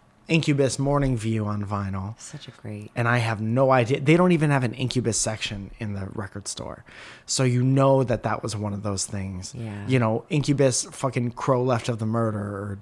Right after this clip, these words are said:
Speaker 1: whatever it was called.
Speaker 2: Right.
Speaker 1: That's another one of those things that I just don't know if I'll ever find.
Speaker 2: Find. Yeah.
Speaker 1: Um,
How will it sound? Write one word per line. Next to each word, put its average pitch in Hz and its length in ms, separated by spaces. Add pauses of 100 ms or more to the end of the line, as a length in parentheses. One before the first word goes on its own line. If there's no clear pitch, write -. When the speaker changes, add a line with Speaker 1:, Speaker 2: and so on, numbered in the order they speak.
(100)
Speaker 1:
whatever 104 400
it 101 60
was - 120
called. - 360 (100)
Speaker 2:
Right. 110 380
Speaker 1:
That's 123 180
another 120 320
one 110 400
of 101 80
those 95 240
things 95 380
that 110 180
I 107 120
just 101 200
don't 98 220
know 95 340 (1300)
if 123 160
I'll 107 160
ever 98 380
find. 113 680
Speaker 2:
Find. 107 40 (300)
Yeah. 117 360 (340)
Speaker 1:
Um, 95 880